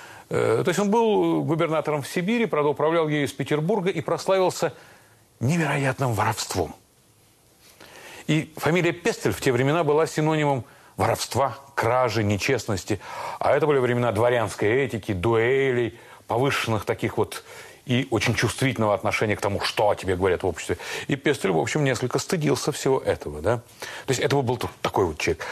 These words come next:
С другой стороны, Никита Муравьёв из семьи старинного русского боярства, аристократии, совершенно русский человек с ног до головы, э, и живший в Петербурге,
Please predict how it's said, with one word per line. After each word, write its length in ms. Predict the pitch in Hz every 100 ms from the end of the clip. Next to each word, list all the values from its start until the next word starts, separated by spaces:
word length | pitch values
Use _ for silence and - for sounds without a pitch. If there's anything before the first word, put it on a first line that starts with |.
| -
С 40 |
другой 180 | 180 240
стороны, 200 | 220 226
Никита 340 | 220 190 214
Муравьёв 580 | 214 208 202 185 101 - - _ - - - -
из 120 | 151
семьи 320 | - 190 208
старинного 760 | 180 - 180 214 220 214 202 185
русского 400 | 196 - 196 170
боярства, 640 | 113 156 143 92 - 90
аристократии, 680 | 131 139 156 - 127 90 90
совершенно 360 | 85 - 160 139
русский 380 | 156 117 123
человек 400 | 101 123 147 147
с 80 | -
ног 180 | 120 98
до 80 | 98
головы, 420 | 104 120 165 185 185 - - - - - -
э, 580 | - 127 127 123 123 123 -
и 340 | 127 127 123
живший 280 | 117 156 131
в 80 | 113
Петербурге, 840 | 117 131 135 185 202 170 175 156